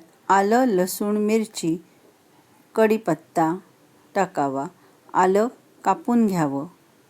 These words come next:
बडीशोप देखील घालून जाडसर फिरवून घ्यावे.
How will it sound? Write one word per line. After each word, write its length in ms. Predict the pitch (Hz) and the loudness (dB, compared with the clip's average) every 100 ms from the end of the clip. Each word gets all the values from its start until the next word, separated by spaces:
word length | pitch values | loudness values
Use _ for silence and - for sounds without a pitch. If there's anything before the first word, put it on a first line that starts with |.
| _ _ _ _ | _ _ _ _
बडीशोप 560 | 190 214 240 269 277 240 | 0 2 2 2 4 2
देखील 560 | 214 175 175 185 180 185 | 2 -4 -2 -2 -2 0
घालून 380 | 214 196 151 175 - _ _ _ _ _ _ - | 0 2 2 0 -8 _ _ _ _ _ _ 0
जाडसर 500 | 190 180 175 226 254 - - | 0 2 0 0 -2 -4 -6
फिरवून 400 | 214 190 196 196 | -4 -2 0 -2
घ्यावे. 340 | 180 160 131 | -2 -4 -4